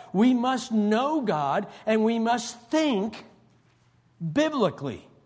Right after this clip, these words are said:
Those two have to go together. How do we do this? How do we discipline ourselves to do this? Well, solitude's where you,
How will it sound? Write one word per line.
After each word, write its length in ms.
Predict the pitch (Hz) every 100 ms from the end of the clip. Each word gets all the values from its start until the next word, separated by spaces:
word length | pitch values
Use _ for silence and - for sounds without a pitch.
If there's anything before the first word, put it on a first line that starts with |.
| _ _ _ _ _ _ _ _ _ _ _ _ -
Those 260 | 208 302 -
two 180 | 294
have 200 | 247 247
to 80 | 254
go 140 | 220 233
together. 460 | 220 269 262 156 - - -
How 280 | 190 262
do 120 | 320 294
we 180 | 285
do 400 | 220 170 254 294
this? 460 | 240 190 165 - - - -
How 180 | 233 285
do 100 | 285
we 100 | 240
discipline 720 | 139 123 285 - 262 247 247
ourselves 340 | 226 226 220
to 80 | 233
do 140 | 214 294
this? 160 | 156 - -
Well, 480 | 156 202 - - - _ _ _ _ _ -
solitude's 760 | - 247 294 311 208 240 202 160
where 160 | 247
you, 220 | 226 196